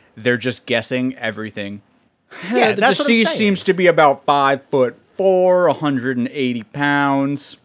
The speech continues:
Speaker 2: Is
Speaker 1: They're
Speaker 2: this
Speaker 1: just making
Speaker 2: the,
Speaker 1: it up.
Speaker 2: uh,
Speaker 1: They're eyeballing it.
Speaker 2: <laughs> There's the, the guy that's, like, always eating a sandwich over the dead body.
Speaker 1: Yeah. So
Speaker 2: Yeah,
Speaker 1: some guy's
Speaker 2: looks
Speaker 1: eating
Speaker 2: to
Speaker 1: a
Speaker 2: me like
Speaker 1: sandwich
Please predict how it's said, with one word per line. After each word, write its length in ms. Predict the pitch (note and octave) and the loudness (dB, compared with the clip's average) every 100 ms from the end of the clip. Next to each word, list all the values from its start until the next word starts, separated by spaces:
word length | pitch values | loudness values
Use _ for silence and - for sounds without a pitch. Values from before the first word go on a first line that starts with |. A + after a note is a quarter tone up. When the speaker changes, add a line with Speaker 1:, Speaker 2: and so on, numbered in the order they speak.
| _ - | _ -8
Speaker 2:
Is 60 | |
Speaker 1:
They're 0 | G3 | -6
Speaker 2:
this 80 | G#3 | -4
Speaker 1:
just 60 | G3+ | -2
making 220 | G3+ C3 | -2 0
Speaker 2:
the, 60 | |
Speaker 1:
it 40 | B2 | 2
up. 100 | B2 | 0
Speaker 2:
uh, 40 | - _ - | -4 _ -6
Speaker 1:
They're 100 | F#3+ | 0
eyeballing 500 | F#3+ F3 D3 A#2+ A2 G#2 | 2 2 2 2 -2 -8
it. 80 | - - - | -12 -20 -20
Speaker 2:
<laughs> 200 | - - | -16 -8
There's 180 | C#3 | -6
the, 420 | C3+ D3+ C#3+ C3+ - - B2 | 0 2 4 0 -4 -20 -10
the 100 | - | -4
guy 400 | C#3+ C#3 C3 C3+ | 0 4 4 4
that's, 260 | C#3 C3+ - | 0 -2 -4
like, 160 | C3 B2 | -4 -2
always 300 | B2+ B2+ B2 | -2 -2 -4
eating 160 | C3+ | -6
a 60 | A#2+ | -8
sandwich 760 | - A2+ F#2+ A2 A#2 B2+ - - | -8 -10 -8 -6 -4 -4 -6 -8
over 240 | C3 A#2 | -6 -6
the 100 | A#2+ | -6
dead 260 | A#2 A#2 A2 | -6 -6 -6
body. 480 | G2+ G2 G#2 B2 B2 _ _ _ | -8 -8 -6 -8 -8 _ _ _
Speaker 1:
Yeah. 220 | D3 A#2+ E2+ _ _ _ | -8 -8 -8 _ _ _
So 120 | - | -10
Speaker 2:
Yeah, 180 | D3+ D#3+ | -2 0
Speaker 1:
some 60 | D#3+ | 2
guy's 80 | F#3+ | 0
Speaker 2:
looks 100 | F3 | 0
Speaker 1:
eating 120 | F#3+ | 0
Speaker 2:
to 60 | F3 | 0
Speaker 1:
a 20 | |
Speaker 2:
me 200 | F3 F3+ | 2 2
like 160 | E3+ B2 | 2 0
Speaker 1:
sandwich 320 | - - | -4 -14